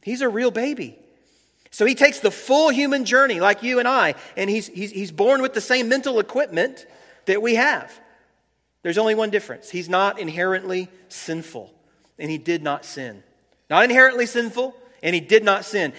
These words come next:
His development was unhindered by depravity, which is something that no one in this room can say. Think about what that means. He was never lazy. He never used his time to, to, he, he, he never wasted his time.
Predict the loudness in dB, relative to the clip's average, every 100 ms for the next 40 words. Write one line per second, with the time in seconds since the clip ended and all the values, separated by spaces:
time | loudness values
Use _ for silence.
0 | -4 -2 0 0 6 6 6 2 -4 -2
1 | -2 0 0 0 0 2 4 2 0 -4
2 | -6 2 4 4 0 -8 -12 -20 _ _
3 | -10 -6 -2 -2 -2 -4 -2 0 0 0
4 | -4 -4 -8 -8 -12 -6 -4 -4 -8 _
5 | _ _ _ _ _ _ _ _ _ _
6 | _ _ _ -6 2 4 6 4 2 0
7 | -4 -6 -4 -2 -2 0 2 4 2 0
8 | -12 -18 -4 0 0 -4 -10 -14 _ _
9 | _ _ _ _ _ _ _ -6 0 4
10 | 4 4 4 2 0 -2 -2 2 2 2
11 | 0 -4 -6 -20 -20 -20 -12 -10 -6 -6
12 | -6 0 4 4 8 6 6 2 0 0
13 | -2 0 2 2 -2